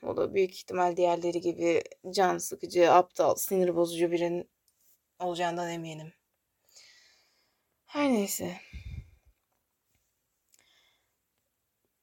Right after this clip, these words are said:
Buraya geldiğimden beri, buraya geldiğimden beri burayı anlamakta zorluk çekiyorum. Aa, göl demişken, su. Buradaki suyun tadı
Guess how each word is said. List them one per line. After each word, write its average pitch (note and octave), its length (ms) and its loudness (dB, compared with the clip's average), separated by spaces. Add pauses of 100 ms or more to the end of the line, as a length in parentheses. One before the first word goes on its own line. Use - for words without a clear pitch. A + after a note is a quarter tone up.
(180)
Buraya D4+ 200 8
geldiğimden A#3 640 8
beri, A3+ 320 2 (800)
buraya - 200 2
geldiğimden F#3 640 2
beri F3+ 200 2
burayı F3+ 260 4
anlamakta D#3+ 540 -10
zorluk D#3+ 500 -8
çekiyorum. - 480 -12 (840)
Aa, B3+ 220 2 (720)
göl B3 300 8
demişken, C4 560 0 (760)
su. G#3+ 540 -2 (1200)
Buradaki D#4+ 420 2
suyun B3+ 440 2
tadı E3+ 640 2